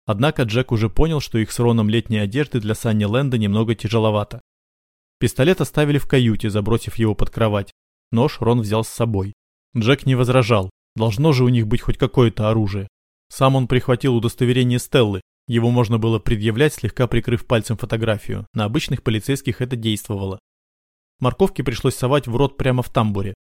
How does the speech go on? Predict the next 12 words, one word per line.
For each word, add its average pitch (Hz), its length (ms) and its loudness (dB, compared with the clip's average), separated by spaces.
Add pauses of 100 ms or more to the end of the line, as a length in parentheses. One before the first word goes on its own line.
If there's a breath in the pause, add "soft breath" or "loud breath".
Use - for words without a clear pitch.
(220)
Едва 123 280 2
вышли 113 300 -2
из 107 100 0
вагонов, 110 480 0
Джек 127 240 -2
почувствовал 123 560 -2
на 120 100 0
себе 120 240 -2
неприветливые 117 680 0
взгляды 110 360 0
курортных 117 520 -2
копов. - 340 0